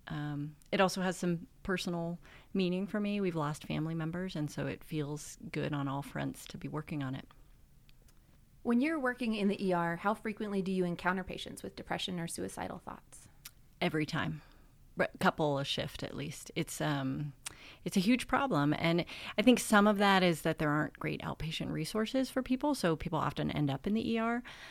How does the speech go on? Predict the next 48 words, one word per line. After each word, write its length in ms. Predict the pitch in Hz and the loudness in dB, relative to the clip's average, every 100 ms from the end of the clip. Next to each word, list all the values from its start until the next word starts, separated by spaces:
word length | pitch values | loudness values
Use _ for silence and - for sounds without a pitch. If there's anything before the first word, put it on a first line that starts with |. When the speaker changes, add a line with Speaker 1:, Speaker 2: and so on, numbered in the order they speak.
| - - | -18 -4
Speaker 1:
Um, 360 | 185 185 180 - - | 0 2 0 -2 2
but 140 | 196 | 2
it's 180 | - - | 2 -2
also 300 | - 220 262 | -2 -2 -2
just 340 | 233 214 - - - - - - 175 - | -2 -4 -6 -18 -20 -20 -18 -14 -12 -2
much 280 | 214 214 208 | 0 2 0
more 100 | 185 | 0
common 380 | 180 180 185 175 | 2 4 4 4
than 120 | 170 | 2
we 100 | 170 | 0
wanna 220 | 160 160 | 0 -2
talk 280 | - 156 - | -2 -6 -4
about. 240 | 147 - | -2 0
We 120 | 170 | 0
all 140 | 156 151 | 0 0
go 100 | 156 | -2
through 200 | - 151 | -2 -4
ups 180 | 143 156 | -4 -2
and 100 | 156 | -2
downs 300 | 151 147 147 | -2 -2 -4
in 80 | |
life, 340 | 151 147 151 - | -4 -4 -6 -8
and, 220 | - 147 139 - - - - | -4 -4 -4 -10 -20 -20 -6
uh, 360 | 156 147 147 147 - | -4 -4 -4 -6 -2
we 140 | 190 | 2
need 320 | 190 180 175 | 4 4 2
to 140 | - 147 - - - | 0 -2 -6 -8 2
break 160 | 180 - | 2 4
down 180 | 160 | 4
that 200 | 160 147 | 4 0
stigma. 520 | - 160 151 143 143 - - | -2 -2 2 0 0 -6 -8
Um, 260 | 156 139 - | -4 -2 0
but 140 | 175 - | 0 0
it's 160 | 190 | -2
a, 160 | - - | -2 -2
it's 140 | 185 | 0
a 40 | 170 | -2
huge 300 | 175 170 - | -2 -4 -4
part 140 | 156 | -4
of 60 | 156 | -2
my 100 | 143 | -4
job. 300 | 139 139 147 - - - - - - | -2 -4 -4 -10 -20 -20 -20 -20 -10
Speaker 2:
Do 100 | - | -4
you 40 | 208 | -2
think 200 | 190 165 | -2 -4
it's 100 | 156 | -4
increasing? 600 | 180 - 233 226 262 269 - - - - - - - - - - - | -6 -6 -10 -8 -10 -10 -16 -20 -20 -20 -20 -20 -20 -20 -12 -12 4
Speaker 1:
I 140 | 240 | 6